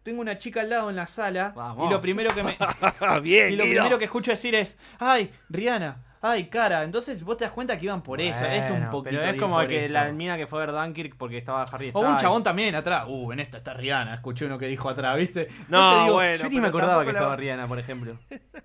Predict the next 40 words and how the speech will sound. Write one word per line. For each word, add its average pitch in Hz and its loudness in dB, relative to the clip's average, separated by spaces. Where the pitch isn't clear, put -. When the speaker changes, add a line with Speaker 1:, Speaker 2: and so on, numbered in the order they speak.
Speaker 1:
No, 175 -2
yo 277 -6
por 254 0
los 180 -2
trailers, 160 -2
Speaker 2:
Yo 226 -2
Speaker 1:
si 151 -4
no, 196 -2
Speaker 2:
sí, 285 2
Speaker 1:
ni 294 4
me 160 -2
Speaker 2:
pero 190 2
ni 220 0
me 285 4
Speaker 1:
acordaba. 196 2
Speaker 2:
acordaba, - 2
me 170 -4
acordé, 165 -2
"Ah, 330 -4
cierto 381 -2
que 185 -6
estaba 247 -6
Rihanna." 190 -4
Speaker 3:
Bueno, 175 4
Speaker 2:
Fue 180 -10
como 131 -8
Speaker 3:
bueno, 156 -2
pero 147 -4
el 135 -6
factor 156 -2
comercial 180 0
está 175 -6
claro, 170 0
en 151 -8
todos 180 2
los 160 -2
póster 147 -4
aparecía 127 -6
Rihanna 165 -4
y 131 -8